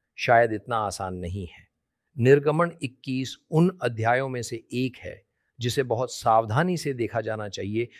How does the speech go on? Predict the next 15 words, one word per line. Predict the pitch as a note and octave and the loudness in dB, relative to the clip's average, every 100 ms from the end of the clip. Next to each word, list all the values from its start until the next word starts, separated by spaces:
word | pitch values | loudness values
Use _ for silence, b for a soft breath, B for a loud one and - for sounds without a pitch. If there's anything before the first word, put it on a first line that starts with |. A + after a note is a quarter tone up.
| b | b
क्योंकि | B2 A#2+ A#2 | -10 -10 -8
कुछ | B2 - | -8 -8
सूक्ष्म | - D3 E3+ - E3 | -4 -2 -2 -4 -6
विचार | C#3+ B2 B2 A#2 A#2+ | -4 -2 2 4 2
और | A#2+ A2 | 0 -4
धारणाएं | F2+ E2+ G#2 G#2 G#2 A2 | -4 0 0 0 -4 -8
प्रस्तुत | G2 - A#2+ G2 - | -10 -12 -14 -14 -12
की | G2 | -8
गई | F#2+ F#2 | -6 -8
हैं | E2+ F#2 G#2 b b - | -10 -14 -18 b b -4
जो | B2 - | -4 -2
इसके | D3 - F#3+ | -4 -2 0
बाद | C3+ A#2+ A#2+ | 4 6 6
आने | A#2 A2 A2 | 0 -6 -4
वाली | A2 G#2+ A2 | -4 -4 -8